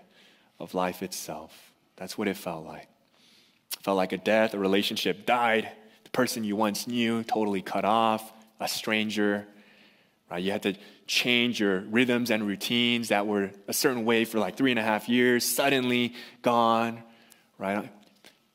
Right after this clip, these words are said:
Can't hit up someone on the phone while you drive anymore. And so my friends, they would encourage me, "Take your mind off of things, you know, distract yourself."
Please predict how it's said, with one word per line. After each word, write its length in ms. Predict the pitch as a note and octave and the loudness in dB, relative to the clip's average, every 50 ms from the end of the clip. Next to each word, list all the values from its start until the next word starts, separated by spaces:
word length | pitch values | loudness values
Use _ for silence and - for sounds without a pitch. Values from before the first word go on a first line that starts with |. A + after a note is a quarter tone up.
| _ - | _ -8
Can't 220 | - C3+ A#2+ A#2 | -2 -2 -2 0
hit 140 | A2 B2 A#2 | 0 2 2
up 100 | A2 G#2 | 2 0
someone 240 | - A#2 A#2 A2+ A2+ | 0 -2 -2 0 0
on 80 | A2 | 0
the 80 | G#2+ G2+ | 0 -2
phone 320 | - - A2+ A2+ A2+ A2+ | -2 -2 0 0 2 2
while 140 | A2 G#2+ G#2+ | 2 2 2
you 80 | G#2 G2+ | 2 2
drive 300 | G#2 A2 G#2+ G#2+ G#2+ G#2+ | 2 2 4 4 2 2
anymore. 560 | G#2+ G#2+ G#2 G#2+ G#2+ G#2+ G#2+ G#2 G#2 G#2 G#2 - - - - - - - - - - - - - - - - - | 0 -2 -2 -2 -2 0 0 2 0 0 -4 -8 -16 -20 -20 -20 -20 -20 -20 -20 -20 -20 -20 -20 -20 -20 -12 -8
And 100 | - - | -2 2
so 80 | - C#3 | 2 4
my 160 | C#3+ D3 C#3+ | 4 4 2
friends, 500 | - - - E3+ G3 G#3+ G#3+ F#3+ D#3 B2+ | 2 0 2 4 6 6 6 4 4 6
they 200 | C#3+ D3+ E3+ E3 | 6 6 6 6
would 80 | E3 D#3+ | 4 4
encourage 500 | D#3 D3 - - D#3+ F3+ G3 F#3 D3 C#3 | 2 2 0 2 4 6 6 6 6 4
me, 160 | D3 C3+ B2 | 0 0 2
"Take 240 | A#2+ - E3 F#3+ - | 4 4 4 4 4
your 100 | G3+ F3 | 0 2
mind 400 | D#3+ E3+ F3 F#3 G3 G3+ G3 F#3+ | 2 4 4 4 4 4 4 4
off 220 | F3 E3+ D#3 - | 4 4 2 0
of 100 | C#3 A#2+ | -2 -6
things, 680 | - - B2+ A#2+ A2+ G#2 F#2+ F#2 F2+ - - - - - | -6 -6 -4 -4 -4 -4 -4 -8 -12 -14 -16 -16 -14 -12
you 60 | A2+ | -10
know, 100 | A2+ A#2 | -10 -8
distract 560 | A2+ A#2+ - - - F#3+ F#3+ G#3 G3 F#3+ - | -6 -6 -6 -2 2 4 4 4 4 4 2
yourself." 680 | E3+ D3 - - - C#3 B2 A2+ A2+ A2 G#2 F#2+ - | 0 -2 0 -2 -2 0 2 2 2 2 2 0 -4